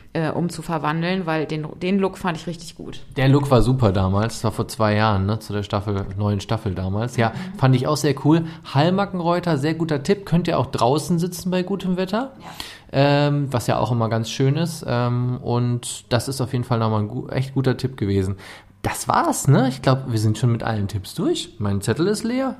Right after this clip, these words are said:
Speaker 2: dein Zettel ist, glaub ich, auch schon leer, oder nicht?
Speaker 1: Ich glaub, mein Zettel ist leer.
Speaker 2: Dein Zettelchen ist auch schon leer.
Speaker 1: Vielleicht hab ich noch einen Honorable Mention, weil wir ja wirklich jetzt nicht sehr viel über Restaurants geredet haben.
Speaker 2: Ja, weil wir aber auch noch was vorhaben vielleicht mit Restaurants.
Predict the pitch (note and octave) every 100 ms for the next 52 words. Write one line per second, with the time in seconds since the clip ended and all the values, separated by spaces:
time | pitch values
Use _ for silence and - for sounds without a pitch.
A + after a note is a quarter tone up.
0 | - B2+ C3+ F#3 F#3 F3 C3+ C3 A2 G#3
1 | - A#3 A#2+ G2 F#2+ F#2 F#2+ F#2 - -
2 | - - - - - - C#3+ F3 B3 B3
3 | C4 C#4 - C4+ G3 F#3 - - G3+ -
4 | C#3+ - E3+ - C4+ C4+ - C4+ G#3 -
5 | E3 C#3+ D3+ D#3+ D#3 D#3 - A#3+ B3+ C4
6 | C4 B3+ B3+ B3 A#3+ - G#3 A#3+ C4+ C4
7 | B3 - A3+ B3 A3+ A3 G3+ F#3+ F#3+ F#3+
8 | G#3+ - E3+ E3+ G3+ G#3 F#3+ F#3 F#3 F3+
9 | G3+ G#3+ G#3 G#3+ G#3 A3 A#3+ - F3+ G#3
10 | A#3 - G#3 - G3 F#3 F#3+ - F3+ F#3+
11 | A3+ - E3 D#3 D3+ D#3 D3+ - D#3 D#3
12 | B2 - G3 G#3+ B3 - G#3 G#3 G#3 -
13 | - G3+ G#3 - G3 G3 F#3+ - G3+ F3+
14 | A#2+ G#2 F#2 - G2 - - - - -
15 | - - - - - -